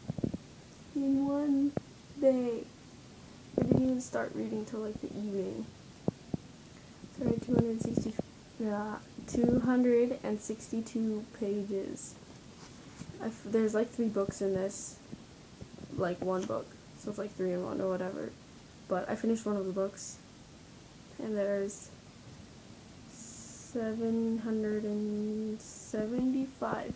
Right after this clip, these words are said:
pages, I think. So yeah, I got a lot of reading to do. That book actually taught me, like, some stuff that's important,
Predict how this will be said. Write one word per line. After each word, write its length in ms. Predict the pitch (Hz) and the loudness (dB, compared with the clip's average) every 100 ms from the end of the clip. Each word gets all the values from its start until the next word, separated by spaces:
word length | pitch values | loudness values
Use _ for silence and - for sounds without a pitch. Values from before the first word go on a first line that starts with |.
| - | -2
pages, 420 | 233 240 254 277 | 0 0 -2 -2
I 120 | 285 | -2
think. 280 | 285 311 320 - - - - - - - - - - - - - - | 0 0 0 -6 -12 -12 -12 -10 -10 -10 -14 -14 -14 -18 -16 -16 -2
So 100 | 285 | 2
yeah, 140 | 311 311 - | 2 2 0
I 60 | 302 | 4
got 100 | 302 | 6
a 60 | |
lot 140 | 254 233 | 4 2
of 40 | |
reading 240 | 240 254 254 | 4 4 4
to 140 | 240 | -2
do. 140 | 233 - - - - - - - - - | -4 -6 -10 -10 -8 -6 -2 0 0 -2
That 100 | - | 0
book 160 | 233 254 | 2 8
actually 300 | 247 - 240 | 10 10 10
taught 340 | - - - | 8 10 8
me, 60 | 220 | 8
like, 220 | 214 202 - - - - - - - - - - - - - - - | 0 -4 -8 -20 -20 -20 -20 -20 -20 -20 -20 -20 -20 -20 -18 -16 -4
some 160 | 220 214 | -2 -2
stuff 260 | - 208 208 - - - | 0 -4 -4 -16 -10 -10
that's 160 | - | -2
important, 500 | 208 - - 202 196 | -2 0 0 0 -2